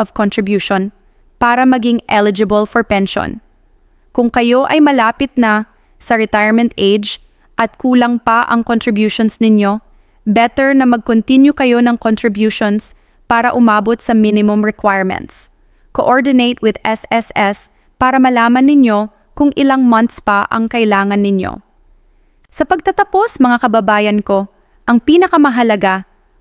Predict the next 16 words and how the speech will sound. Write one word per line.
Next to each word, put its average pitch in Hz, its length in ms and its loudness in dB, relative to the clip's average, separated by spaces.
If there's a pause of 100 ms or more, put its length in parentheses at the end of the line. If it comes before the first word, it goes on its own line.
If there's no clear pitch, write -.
ay 254 80 2
manatiling 285 560 2
informed 247 640 2
kayo 208 400 0 (400)
using 311 400 4
official 240 480 0
sources 214 560 -4
lang. 196 320 -2 (800)
Huwag 302 160 0
agad 320 240 0
maniwala 233 640 2
sa - 80 -6
mga 233 320 0
videos 214 560 0
or 214 80 -2
posts 202 560 -2